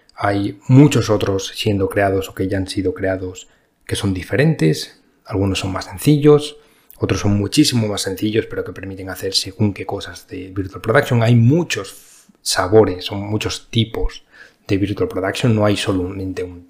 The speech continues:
un tipo de Virtual Production. He querido centrarme un poquito más en el volume de I L M,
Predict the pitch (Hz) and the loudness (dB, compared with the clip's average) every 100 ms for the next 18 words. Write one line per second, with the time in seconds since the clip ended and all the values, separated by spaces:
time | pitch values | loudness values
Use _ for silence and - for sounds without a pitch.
0 | - 98 92 113 113 95 92 - - 98 | -18 -16 -4 -2 -2 -6 -12 -14 -8 -6
1 | 98 120 104 113 110 107 - 104 101 104 | -2 0 0 -2 -2 -4 -10 -4 -2 -2
2 | 101 98 - - 107 - 101 104 - 95 | -4 -8 -12 -10 -10 -6 -2 -2 -4 -10
3 | 92 90 101 107 104 101 95 95 92 95 | -10 -4 0 0 0 -6 -8 -8 -6 -6
4 | 101 | -8